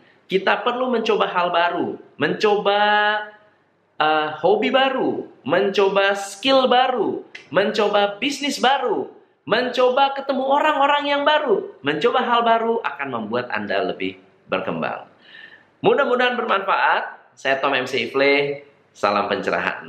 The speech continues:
By the way, kalau Anda suka, please like, comment, subscribe, whatever. Kalau bisa share juga.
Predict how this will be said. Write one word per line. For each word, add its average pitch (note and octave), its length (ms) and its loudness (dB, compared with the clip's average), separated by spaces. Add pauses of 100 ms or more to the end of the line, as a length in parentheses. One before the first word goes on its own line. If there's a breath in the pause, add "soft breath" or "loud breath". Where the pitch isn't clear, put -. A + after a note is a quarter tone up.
By F3 160 2
the A#3 80 0
way, - 80 -2
kalau - 160 2
Anda G#3 160 -2
suka, D#4+ 320 -2 (320)
please D3 240 -6
like, D#3 240 0 (320)
comment, B2+ 480 -2
subscribe, C3+ 640 -2 (240)
whatever. C3 560 0 (400)
Kalau F#2+ 240 -2
bisa - 80 0
share G2+ 320 0
juga. - 240 -8